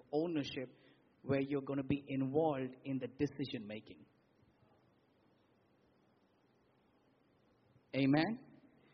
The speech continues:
You may say, "I will make decisions under his authority." So I like the way Pastor Paul Yonggi Cho always puts it. Quiet, small Korean man standing on a pulpit would say, "I am the junior partner.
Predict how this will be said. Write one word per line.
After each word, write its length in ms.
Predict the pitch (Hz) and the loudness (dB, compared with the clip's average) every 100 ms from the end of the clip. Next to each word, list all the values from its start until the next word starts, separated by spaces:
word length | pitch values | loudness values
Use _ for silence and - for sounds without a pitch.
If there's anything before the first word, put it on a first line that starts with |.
| _ | _
You 80 | 202 | -2
may 80 | 233 | 0
say, 320 | 226 254 240 - | 0 0 0 -2
"I 140 | 165 | -2
will 140 | 226 247 | 0 2
make 200 | 247 196 | 2 0
decisions 480 | 226 233 202 240 - - - | -2 -2 -4 -4 -6 -14 -12
under 240 | 160 180 185 | -8 0 0
his 200 | 175 202 | 2 2
authority." 560 | 170 - 139 127 127 101 - _ _ - | 0 0 0 -2 -8 -18 -20 _ _ -8
So 180 | - | 0
I 200 | 196 190 | 2 2
like 280 | 190 208 208 | 2 2 0
the 80 | 196 | 0
way 160 | 190 196 | 2 0
Pastor 400 | 196 190 - 196 | 0 -4 -4 -4
Paul 240 | - 208 | 2 2
Yonggi 340 | 208 220 233 | 2 0 -2
Cho 120 | 247 170 | -2 0
always 280 | 143 139 | 0 0
puts 240 | - 143 - - | -2 -6 -6 -12
it. 100 | - - _ _ _ _ _ _ _ _ _ | -16 -20 _ _ _ _ _ _ _ _ _
Quiet, 560 | - 160 175 185 185 - - | -4 0 2 2 -2 -8 -12
small 400 | 160 170 180 180 - | -2 2 2 0 -4
Korean 360 | - 165 170 160 | -6 -4 -4 -2
man 400 | 151 147 143 143 - - | 0 0 -4 -8 -14 -20
standing 480 | - - 160 160 165 | -20 -8 -4 -2 -2
on 100 | 160 | -2
a 60 | 156 | -2
pulpit 460 | - 156 156 147 | -2 -4 -4 -8
would 120 | 143 139 - | -8 -8 -4
say, 240 | 143 135 - - _ _ _ _ _ | -4 -4 -10 -20 _ _ _ _ _
"I 420 | 135 165 233 277 262 - - - | -2 0 0 -2 -6 -14 -20 -10
am 160 | 143 139 | -6 -4
the 80 | 135 | -4
junior 540 | 131 160 185 185 170 | -4 -6 -4 0 0
partner. 600 | 147 139 131 131 135 127 | 0 0 -2 -2 -2 -2